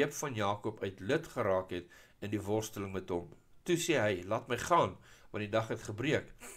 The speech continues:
Maar hy antwoord, "Ek sal u nie laat gaan nie, tensy dat u my seën." En hy, hy vra hom, "Hoe is jou naam?" En hy antwoord, "Jakob." Toe sê hy, "Jy sal nie meer Jakob genoem word nie, maar Israel, want jy het geworstel met God en met die mense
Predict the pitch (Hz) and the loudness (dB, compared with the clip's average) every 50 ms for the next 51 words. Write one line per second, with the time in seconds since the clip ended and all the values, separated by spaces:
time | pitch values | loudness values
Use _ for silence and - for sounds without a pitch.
0 | - - - 98 104 117 113 - 151 170 123 110 101 98 98 - - 107 - - | -16 -8 -2 0 2 4 4 4 2 2 2 -2 -2 -4 -2 -4 -4 -4 -2 -4
1 | 104 98 - 110 107 104 113 156 190 180 147 120 - - - 107 98 95 90 87 | -4 -4 -4 -6 -8 -6 -4 0 2 4 4 2 2 -4 -6 -6 -4 -4 -6 -10
2 | - - - - - - - 107 107 107 - - - 160 156 156 135 117 113 113 | -12 -18 -20 -20 -20 -6 -4 -4 -4 -4 -6 -2 0 2 2 4 2 0 0 0
3 | - 101 110 104 98 98 95 - - - - 165 123 98 92 - - - - - | -4 -8 -6 -4 -4 -4 -2 -4 -4 -4 0 0 0 0 -2 -6 -12 -20 -20 -20
4 | - - - - - - - _ - - - 117 113 117 117 113 - - - - | -20 -20 -20 -20 -20 -20 -20 _ -16 -8 -4 -2 2 2 2 2 2 -2 -8 -6
5 | - - 107 113 113 - 151 151 151 139 117 107 104 92 80 - - - _ _ | -2 0 0 0 0 0 2 4 4 6 4 2 0 -4 -8 -14 -20 -20 _ _
6 | - - 117 147 185 185 185 147 131 127 117 131 180 170 117 92 95 - - 107 | -4 2 8 10 10 10 10 6 2 2 4 4 4 4 4 2 0 -4 -4 -4
7 | 107 110 117 135 151 120 104 101 98 95 - - 90 90 101 113 123 156 151 - | -2 0 2 0 0 0 -4 -4 -4 -4 -6 -10 -6 -4 -2 0 0 -2 -2 -4
8 | 107 92 - - - - 170 165 - - 160 143 120 101 95 92 - - - - | -4 -6 -6 -6 -2 -2 -2 2 2 4 4 4 2 0 -4 -6 -8 -14 -20 -20
9 | - - - - 101 104 117 131 143 156 165 151 117 - - - 147 131 139 143 | -20 -20 -16 -6 0 2 4 4 4 4 2 2 2 0 2 2 2 0 0 0
10 | 165 185 170 139 135 131 117 107 110 107 113 117 117 101 95 - 113 107 123 156 | -4 -6 -2 2 2 2 2 2 2 0 0 0 -4 -8 -8 -8 -4 -2 0 0
11 | 160 117 101 98 95 - 98 95 101 107 104 107 - - - 180 160 - - 120 | 0 0 -2 -2 -4 -6 -10 -6 -2 -2 0 -2 -2 -2 -4 -4 -4 -2 0 2
12 | 104 95 92 87 - - - - - - - 107 107 107 113 123 127 - - 120 | 2 2 0 -2 -6 -12 -20 -20 -20 -8 -4 -4 0 2 2 2 2 0 -4 -6
13 | 107 101 113 127 156 160 - 147 127 120 113 - - - 143 143 143 135 123 110 | -4 0 0 0 0 0 -2 -2 -2 -4 -4 -4 -2 0 0 0 0 -2 -2 -2
14 | 110 104 104 101 101 117 135 147 147 - - 92 90 | -4 -4 -4 -6 -6 -6 -6 -6 -6 -8 -8 -8 -10